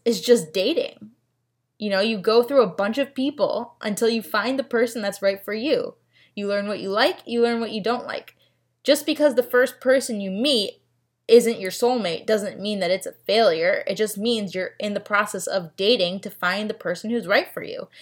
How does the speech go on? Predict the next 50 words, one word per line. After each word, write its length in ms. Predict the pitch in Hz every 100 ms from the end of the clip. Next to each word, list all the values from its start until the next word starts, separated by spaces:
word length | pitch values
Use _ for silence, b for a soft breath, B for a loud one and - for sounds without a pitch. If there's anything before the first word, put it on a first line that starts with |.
| B
And 140 | 202
what 160 | 208 -
you 100 | 226
learned 340 | 214 330 311
is 140 | 240 226
what 120 | 185
you 100 | 202
like 260 | 175 180 247
and 100 | 233
you 100 | 226
don't, 280 | 170 - -
what 160 | 202
you 120 | 208
don't 240 | 175 156 -
like. 320 | 165 220 233
And 160 | 214 220
you 100 | 220
learned 280 | 214 277 254
that 100 | 208
that 200 | 233 -
<laughs> 0 |
person 420 | 302 370 269 262
wasn't 340 | 262 262 285
for 100 | -
you, 380 | 330 427 - 220 _ _ _
even 200 | - 220
if 100 | 269
you 100 | 277
wanted 280 | 254 294 269
it 100 | 170
to 80 | -
be. 260 | 50 - - b b b b b _ _
Well, 100 | 220
so 300 | 220 254 240
let's 220 | 220 302 -
say 100 | 359
you 120 | 294
failed 340 | 294 240 214
a 40 | 208
test 320 | 202 190 -
in 100 | 180
school. 500 | - - - - 226 _ _
Obviously, 600 | - 170 190 214 233 247
you 200 | 226 220
didn't 220 | 208 240 262
understand 400 | 269 269 277 254
the 40 |
concept, 640 | 254 262 349 - - - -
which 220 | - 202 220
means 380 | 214 214 208